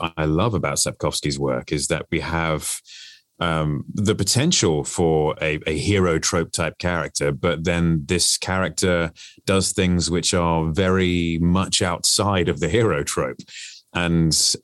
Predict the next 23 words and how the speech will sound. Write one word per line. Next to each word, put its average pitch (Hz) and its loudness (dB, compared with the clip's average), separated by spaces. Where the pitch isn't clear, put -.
as 92 0
a 87 2
reader, 82 2
you 87 2
get 85 -2
to - -2
decide 82 0
how 80 -2
you 87 2
feel 78 -2
about 69 -2
it 67 -4
rather 78 0
than, 73 -2
um, 78 -2
it 92 0
just 90 0
being 80 0
a 71 -2
good 76 -2
or 73 -2
evil 65 -6
character. 64 -10